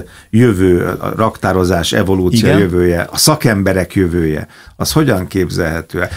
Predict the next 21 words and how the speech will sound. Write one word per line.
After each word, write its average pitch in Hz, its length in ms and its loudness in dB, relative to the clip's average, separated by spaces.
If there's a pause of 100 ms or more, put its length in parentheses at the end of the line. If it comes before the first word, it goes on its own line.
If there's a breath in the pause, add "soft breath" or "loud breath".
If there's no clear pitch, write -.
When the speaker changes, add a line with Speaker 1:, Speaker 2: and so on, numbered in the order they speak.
Speaker 1:
Meg 135 180 0
az, 147 160 4
az, 143 200 4
az 127 140 2
a, 127 220 2
az 117 100 0
a 120 140 0
félelem 98 640 2
és 90 160 -2
kérdés, 92 560 0
ami 98 280 0
ilyenkor 110 260 0
mindig 107 480 2
előjön, 90 440 0
mert 98 140 0
mondod 98 280 2
ezeket 90 360 -2
a 92 60 -2
világcégeket, 85 880 -2
ugye, 98 160 -4
hogy, 85 140 -4